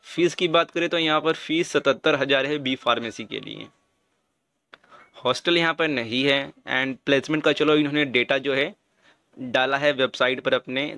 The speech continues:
तो देखते हैं। दो हज़ार उन्नीस बीस का है, बीस इक्कीस का and इक्कीस बाईस का है। तो इक्कीस बाईस का देख लेते हैं। इक्कीस बाईस में इस कॉलेज से टोटल नाइंटी वन स्टूडेंट्स बी फार्मेसी पास किए थे, ग्रेजुएट किए थे,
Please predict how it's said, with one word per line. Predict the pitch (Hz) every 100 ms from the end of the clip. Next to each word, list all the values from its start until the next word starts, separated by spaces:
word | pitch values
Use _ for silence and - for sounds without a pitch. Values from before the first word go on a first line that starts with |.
| -
तो | 127
देखते | 123 123 - 123
हैं। | 110 113
दो | 131
हज़ार | 131
उन्नीस | 143 139 139 147
बीस | 139 143 -
का | 143
है, | 147
बीस | 135 123 135 -
इक्कीस | 139 147 139
का | - 143 147
and | 139 135
इक्कीस | 143 135 156 135
बाईस | 117 113 -
का | -
है। | 113
तो | - 135
इक्कीस | - 156 131
बाईस | 123 127 143
का | 147
देख | 139 135 135
लेते | 135 123
हैं। | 131 143 - - - _ _ -
इक्कीस | 143 180 156
बाईस | 139 139 156 151
में | 147 -
इस | 151 -
कॉलेज | - 135 131 147 147
से | - 123 127 -
टोटल | 139 131 151 156
नाइंटी | 147 131 131 135 - 160
वन | 131 135 156
स्टूडेंट्स | 160 - 131 143 143 - -
बी | 123 139
फार्मेसी | - 131 131 - 139 127 -
पास | 127 135 -
किए | 135 117
थे, | 139
ग्रेजुएट | 131 131 120 127 127
किए | - 113
थे, | 120